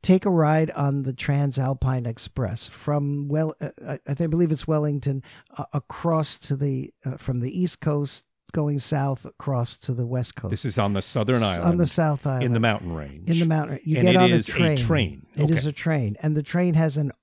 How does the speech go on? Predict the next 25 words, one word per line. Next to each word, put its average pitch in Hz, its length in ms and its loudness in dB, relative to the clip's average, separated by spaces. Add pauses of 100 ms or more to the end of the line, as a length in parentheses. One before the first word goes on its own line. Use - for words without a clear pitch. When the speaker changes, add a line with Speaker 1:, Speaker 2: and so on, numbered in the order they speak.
(100)
Speaker 1:
open 180 380 0
car. 127 540 -6 (200)
Speaker 2:
Hmm. 190 220 0 (180)
Speaker 1:
So 175 320 -2
as 165 280 2
you 175 120 -2
get 170 260 0 (160)
into 185 320 4
the 175 100 2
mountain 156 440 0
range, 107 400 -4
and 131 100 -2
it 123 80 -6
gets 143 240 -4
wilder 151 640 0
and 160 100 0
wilder, 151 440 -2
and 160 180 2
it 156 40 8
really 170 380 8
does 143 260 0
get 139 160 -4
wild. 104 460 -4
Speaker 2:
Hmm. 143 240 2
Speaker 1:
It, 101 120 0